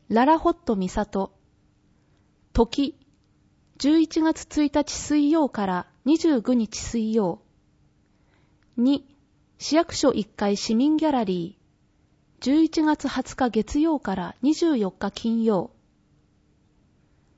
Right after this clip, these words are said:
水辺ウォーキング。問い合わせ、健康推進課。電話、九三零七七七一。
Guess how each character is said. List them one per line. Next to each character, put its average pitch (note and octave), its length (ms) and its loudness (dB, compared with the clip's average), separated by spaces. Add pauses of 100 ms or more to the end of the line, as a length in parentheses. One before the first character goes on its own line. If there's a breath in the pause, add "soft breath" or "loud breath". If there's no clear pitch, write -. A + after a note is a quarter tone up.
(280)
水 A3+ 300 2
辺 E4+ 140 4
ウ - 20 4
ォ - 20 0 (180)
ー - 40 -10
キ A3+ 120 -4
ン G3+ 120 0
グ。 F#3+ 220 -4 (1200)
問 D4+ 200 2
い D#4 80 2
合 D4+ 60 2
わ C#4+ 140 -2
せ、 B3+ 340 -4 (300)
健 D4+ 160 0
康 D4+ 360 0
推 C#4 220 -2
進 B3+ 300 -4
課。 A3 260 -6 (1000)
電 C#4 260 2
話、 B3+ 260 0 (220)
九 D#4+ 260 0
三 D#4 360 0
零 G3 300 -2 (240)
七 B3 340 0
七 D4 340 0
七 F#3 360 -2
一。 - 360 -6